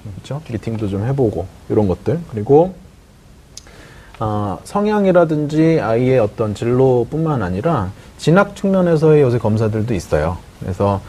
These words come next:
얘가 뭐, 특목자사고를 가는 게 좋을 아이인지 아니면 오히려 그런 게 아니라 일반고에 가서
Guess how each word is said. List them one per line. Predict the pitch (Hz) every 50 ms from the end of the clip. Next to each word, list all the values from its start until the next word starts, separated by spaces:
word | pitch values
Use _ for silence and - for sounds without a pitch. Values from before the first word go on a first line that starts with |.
| - - - - - - -
얘가 | 98 98 104 110 127 131 147 151
뭐, | 123 104
특목자사고를 | - 175 196 214 196 - 175 135 143 123 117 123 127 156 156 156
가는 | - - 98 101 113 143 170 185 180 160 139
게 | 120 110 92
좋을 | 82 90 82 80 82 80 78 76
아이인지 | 82 80 78 78 78 76 73 101 117 170 214 247 254 240 - -
아니면 | 85 87 90 95 101 131 135
오히려 | - 98 98 107
그런 | 101 - 101 98 104
게 | 104
아니라 | 80 76 76 98
일반고에 | 123 156 196 185 190 190 185 165 160 135 117
가서 | 104 95 92 - 117 123 147 165 175